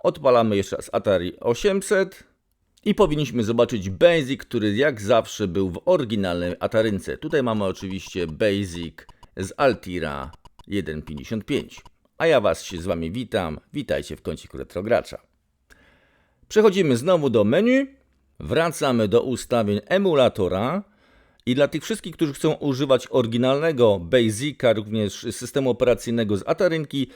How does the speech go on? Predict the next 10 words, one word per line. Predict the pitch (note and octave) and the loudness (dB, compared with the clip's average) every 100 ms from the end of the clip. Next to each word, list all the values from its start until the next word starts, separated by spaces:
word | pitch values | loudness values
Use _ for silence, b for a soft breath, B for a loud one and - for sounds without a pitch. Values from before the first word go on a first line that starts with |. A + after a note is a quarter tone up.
| B B - | B B -10
przechodzimy | - G3+ G3 C#3+ D#3 C#3+ B2+ | -2 2 2 2 2 2 2
do | A2 A#2 | 4 4
zakładki | G#2+ C#3 - B2 A2+ - G#2+ | 4 0 4 2 2 -2 -6
System | - E3 E3+ B2+ | -4 -4 0 2
rom | G#2+ A2+ G#2 | 4 2 2
Settings | - F#3+ - C3 A#2+ - B B - | -2 -4 -2 -2 -2 -6 B B -8
i | C3 | -4
tam | - D3 D3 | 0 0 2
musimy | B2 A#2+ - A2 G#2 | 0 -2 -2 -2 -2
wrzucić | F#2 A2 G#2+ F#2 | -4 -6 -8 -8